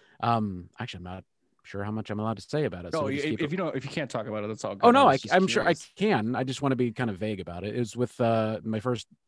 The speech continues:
Speaker 1: uh, Amazon or Audible original, and that's a, it's a full cast,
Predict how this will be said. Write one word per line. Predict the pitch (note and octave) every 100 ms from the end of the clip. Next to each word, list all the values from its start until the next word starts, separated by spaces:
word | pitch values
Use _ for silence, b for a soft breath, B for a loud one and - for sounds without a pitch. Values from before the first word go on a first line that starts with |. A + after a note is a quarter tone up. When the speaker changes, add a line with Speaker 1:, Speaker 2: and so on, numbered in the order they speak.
| _ -
Speaker 1:
uh, | G#2+ G#2 G2+ F#2 C2
Amazon | A2+ A2+ A2 A2
or | F2+ E2+
Audible | G#2+ G#2+ A2 G#2+
original, | G#2 A2+ E3 F#3 _ _ _ _ _ _ _ -
and | A2+
that's | A2 A2
a, | G2 F#2 E2+
it's | G#2+ -
a | G2 F2+
full | - F#2+ F#2+ F#2
cast, | G2 E2+ -